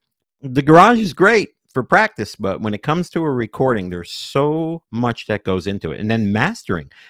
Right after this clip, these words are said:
Mastering is such an art that I would never consider myself to be a masterer,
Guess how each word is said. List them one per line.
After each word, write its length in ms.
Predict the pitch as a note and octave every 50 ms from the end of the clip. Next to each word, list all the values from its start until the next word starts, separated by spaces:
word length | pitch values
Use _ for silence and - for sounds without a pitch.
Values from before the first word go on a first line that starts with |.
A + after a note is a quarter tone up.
| _ _
Mastering 560 | - C#3+ F3+ A#3 B3+ A#3+ - G#3+ F#3+ E3 C3+
is 160 | A#2 G#2+ - -
such 400 | - - - D3 F3 - - F#3+
an 140 | F3 E3+ - -
art 300 | C3 B2+ F#2 E2+ E2+ - _
that 160 | - G2+ G2 - -
I 160 | G2+ B2 C3
would 160 | C#3+ C#3+ A#2+
never 260 | A#2+ A#2 A2 G#2+ A2
consider 460 | - - G2 F#2 - - G#2 F#2 F#2
myself 500 | F2 F2 E2+ E2 - - E2+ D#2+ D2+ - _
to 80 | -
be 300 | D#2 C#2+ E2+ E2+ E2 E2 -
a 60 | D#2
masterer, 1000 | E2+ E2 E2 E2 E2 D#2+ D#2+ D#2+ - - - - D#2 C#2 - - D#2+ D2 C2+ C2